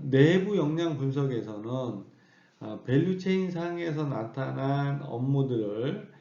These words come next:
강점이냐 약점이냐로 봐서 약점, 강점이 큰 거는 플러스 십 점에서 일 점까지, 강점이 작은 거는, 약점이 큰 거는, 어, 마이너스 십 점에서, 어, 마-,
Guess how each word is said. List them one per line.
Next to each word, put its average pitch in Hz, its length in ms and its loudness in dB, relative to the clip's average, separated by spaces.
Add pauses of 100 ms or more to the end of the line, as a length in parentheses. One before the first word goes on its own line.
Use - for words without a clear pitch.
(360)
강점이냐 156 1080 -2
약점이냐로 135 800 0
봐서 117 640 -6
약점, - 560 -4
강점이 165 560 0
큰 190 240 -6
거는 170 460 0
플러스 185 360 -4
십 - 220 -12
점에서 143 520 0
일 147 180 2
점까지, 113 640 0 (600)
강점이 147 680 2
작은 117 460 -2
거는, 135 420 -2
약점이 135 1040 0 (320)
큰 165 240 -6
거는, 160 540 0 (360)
어, 117 180 -4
마이너스 131 500 -2
십 - 220 -10
점에서, 151 840 -2 (400)
어, - 160 -10
마-, 123 320 -6